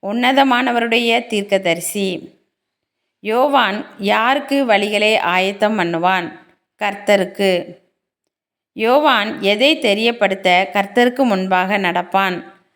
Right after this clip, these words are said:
பாவ மன்னிப்பாகிய ரட்சிப்பு. எங்கே உட்கார்ந்திருக்கிறவர்களுக்கு வெளிச்சம் தர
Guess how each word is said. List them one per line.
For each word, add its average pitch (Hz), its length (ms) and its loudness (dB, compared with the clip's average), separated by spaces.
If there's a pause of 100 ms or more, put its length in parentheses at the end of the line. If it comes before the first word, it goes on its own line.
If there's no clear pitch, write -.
(260)
பாவ 240 420 -6
மன்னிப்பாகிய 208 800 0
ரட்சிப்பு. 180 760 -2 (1000)
எங்கே 269 540 0
உட்கார்ந்திருக்கிறவர்களுக்கு 240 1400 0
வெளிச்சம் 214 480 -2
தர 190 500 2